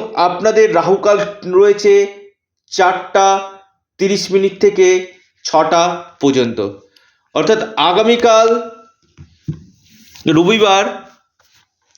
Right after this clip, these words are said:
এই চার রাশির অর্থপ্রাপ্তি নিশ্চিত হতে চলেছে।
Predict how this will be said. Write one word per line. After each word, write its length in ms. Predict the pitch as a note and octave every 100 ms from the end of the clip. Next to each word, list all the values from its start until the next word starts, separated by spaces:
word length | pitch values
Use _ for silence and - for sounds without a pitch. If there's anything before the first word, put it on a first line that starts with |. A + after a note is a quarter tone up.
| - D#3
এই 140 | F3+ F3 F3+
চার 240 | G3+ F#3 G3+
রাশির 440 | G#3 G#3 G#3 A3 G#3+ - - _ -
অর্থপ্রাপ্তি 840 | E3+ E3+ A3 G#3+ G#3 G3+ G3+ G3+ G3+ - - - C3
নিশ্চিত 480 | E3 F3 - A3 A#3 - - - -
হতে 200 | F3+ G3+
চলেছে। 400 | G3 G3+ G3+ G#3+